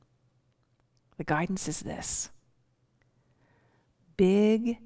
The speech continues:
hairy, audacious goal. A B hag. Now you might be laughing, but this is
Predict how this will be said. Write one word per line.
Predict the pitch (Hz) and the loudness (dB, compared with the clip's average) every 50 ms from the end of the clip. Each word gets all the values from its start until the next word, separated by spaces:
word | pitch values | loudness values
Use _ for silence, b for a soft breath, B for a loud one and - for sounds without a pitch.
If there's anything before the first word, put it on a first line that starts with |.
| - _ _ _ | -20 _ _ _
hairy, | _ - - - - 214 190 170 170 165 175 175 175 175 170 180 190 - - _ _ _ | _ -8 -4 -2 0 0 2 2 2 2 2 2 0 0 0 -2 -4 -8 -12 _ _ _
audacious | - 151 156 175 175 - - - - - - - - - - - - - - - _ _ 202 175 165 | -4 -4 -4 -2 -2 -2 0 0 0 -2 -4 -4 -4 -6 -6 -8 -10 -12 -16 -20 _ _ -16 -14 -8
goal. | - - 139 143 123 - - - - - - - _ _ _ _ _ _ _ _ _ _ _ - | -6 -4 -4 -4 -4 -6 -8 -10 -14 -16 -20 -20 _ _ _ _ _ _ _ _ _ _ _ -10
A | 156 | -6
B | 156 156 185 165 | -4 -2 -2 -2
hag. | - - - - - - - - - - _ _ _ _ _ _ _ _ | -2 -4 -6 -8 -10 -12 -14 -14 -16 -16 _ _ _ _ _ _ _ _
Now | - 214 - | -2 -2 0
you | 180 170 | 0 0
might | 175 190 214 | -2 -2 -2
be | 214 226 | 0 0
laughing, | 220 214 214 220 247 - - - - - - - _ B B B B B B B B B B B B B | 2 2 2 2 0 0 -4 -10 -12 -14 -20 -20 _ B B B B B B B B B B B B B
but | - 202 - | -8 -4 -2
this | - 196 - - | -2 -2 -2 -2
is | 247 - | -6 -6